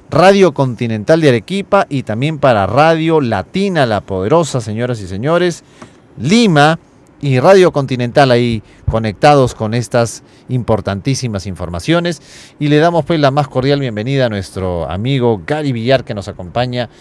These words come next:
en este extraordinario mediodía y también en la mañana porque va a ser transmitido también en la Radio Latina.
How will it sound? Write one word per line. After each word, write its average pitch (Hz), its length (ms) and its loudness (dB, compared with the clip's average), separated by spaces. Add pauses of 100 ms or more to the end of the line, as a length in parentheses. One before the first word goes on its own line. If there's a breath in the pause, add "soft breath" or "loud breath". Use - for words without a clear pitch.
(300 loud breath)
en 104 160 -6
este 117 500 -2
extraordinario 95 760 -4
mediodía 110 420 -2
y 135 100 0
también 107 240 -4
en 120 100 -4
la 98 80 -4
mañana 110 360 -4
porque 90 160 -8
va 92 40 -6
a 92 40 -8
ser 104 140 -10
transmitido 90 440 -12
también 87 260 -10
en 82 180 -10
la 76 140 -12
Radio 85 260 -10
Latina. 80 360 -12